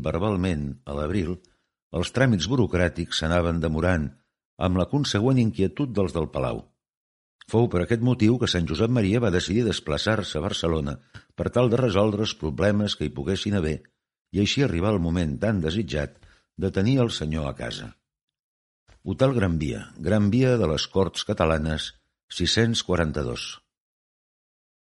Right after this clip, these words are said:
Sant Josep Maria tornà a Barcelona el dimarts vint-i-cinc de maig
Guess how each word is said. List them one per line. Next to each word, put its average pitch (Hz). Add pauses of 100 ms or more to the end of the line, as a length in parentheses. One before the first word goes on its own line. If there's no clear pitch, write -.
(180)
Sant 107
Josep 104
Maria 143
tornà 104
a 117
Barcelona 113
el 113
dimarts 90
vint-i-cinc 87
de 92
maig 82